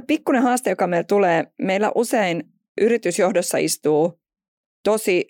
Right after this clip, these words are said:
loogis-analyyttisiä ihmisiä, jotka itse luontaisesti eivät kaipaa ehkä välttämättä semmoista vahvaa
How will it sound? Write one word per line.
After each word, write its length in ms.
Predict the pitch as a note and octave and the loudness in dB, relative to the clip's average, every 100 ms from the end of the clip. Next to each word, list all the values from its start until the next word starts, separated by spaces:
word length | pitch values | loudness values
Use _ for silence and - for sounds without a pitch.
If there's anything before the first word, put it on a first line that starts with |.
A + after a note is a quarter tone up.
| _ | _
loogis-analyyttisiä 1300 | E3+ G3 G3 E3+ D#3 - - E3+ E3 E3 - D#3+ D#3 - | 0 2 2 0 -4 -4 -4 0 2 0 -2 -2 0 -2
ihmisiä, 460 | F#3+ A3+ A3+ D4 D4 _ _ _ _ _ - | -2 -2 0 -2 -2 _ _ _ _ _ -2
jotka 380 | A3 B3+ - - | -2 -2 -4 -2
itse 480 | D4+ D#4+ - G3 - | -2 -2 0 0 0
luontaisesti 920 | - A#3+ B3 G3+ D#3+ - D#3+ - - - | 0 2 2 0 -2 -2 -2 -4 -6 -2
eivät 320 | A3+ F#3+ F3 | -2 0 -2
kaipaa 640 | - F#3+ F3 - C3+ E3+ - _ - | 0 0 0 -2 -2 -2 -8 _ -4
ehkä 400 | E3+ E3+ - D#3+ - | -2 -2 -4 -4 -2
välttämättä 760 | E3 E3 - C#3+ D3 _ - A#2 - - _ | -2 -2 -2 -6 -8 _ -8 -8 -12 -20 _
semmoista 600 | - E3 D3+ - - - | -4 -4 -4 -6 -10 -4
vahvaa 520 | D#3 F3 - D#3+ - | -2 -2 -2 -4 -4